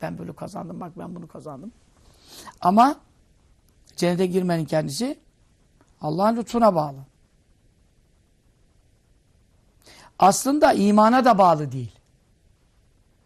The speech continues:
Cennete girmenin, girmek sadece Allah'ın lütfuna bağlı. Ama imansız giremez diyorsun. İşte Allah Teala yine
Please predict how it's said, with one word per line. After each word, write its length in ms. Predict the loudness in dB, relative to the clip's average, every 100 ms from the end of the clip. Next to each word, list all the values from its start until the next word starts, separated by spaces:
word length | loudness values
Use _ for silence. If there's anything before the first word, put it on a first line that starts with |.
| _ _ _
Cennete 380 | 0 2 2 0
girmenin, 640 | 0 0 0 -2 -4 -8 _ _ _ _ _ _
girmek 480 | -4 -2 2 2 0
sadece 640 | -12 2 4 6 4 4 4
Allah'ın 340 | 6 6 4
lütfuna 380 | 2 -4 -4 -4
bağlı. 180 | -4 -10 _ _ _ -4
Ama 200 | 2 2
imansız 440 | 4 2 2 -2
giremez 360 | 2 4 2 0
diyorsun. 300 | -4 -6 -12 _ _ -12
İşte 140 | -8
Allah 260 | -2 -2 -2
Teala 300 | -4 -4 -4
yine 360 | -2 0 -2